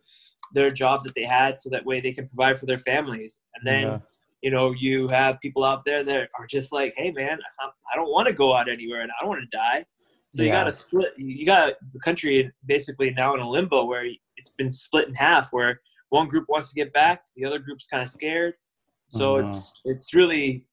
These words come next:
Speaker 1: it's hard to really just say, "Which side are you on?" It's more
Speaker 2: Mm.
Speaker 1: like, I want everyone to be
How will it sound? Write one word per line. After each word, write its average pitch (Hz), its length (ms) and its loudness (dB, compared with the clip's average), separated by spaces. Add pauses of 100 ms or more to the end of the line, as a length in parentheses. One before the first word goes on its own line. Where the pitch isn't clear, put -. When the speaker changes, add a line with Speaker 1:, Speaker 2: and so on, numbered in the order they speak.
Speaker 1:
it's 135 160 -10
hard 156 340 4
to 143 160 6
really 135 320 2
just 127 240 -14
say, 135 240 -4 (120)
"Which 147 220 -6
side 147 320 2
are 135 120 2
you 123 220 -8
on?" 131 360 0 (300)
It's - 100 -8
more 135 120 2
Speaker 2:
Mm. 131 40 -2
Speaker 1:
like, 131 80 0
I 160 60 8
want 160 220 4
everyone 160 320 -2
to 139 60 -4
be 131 460 -6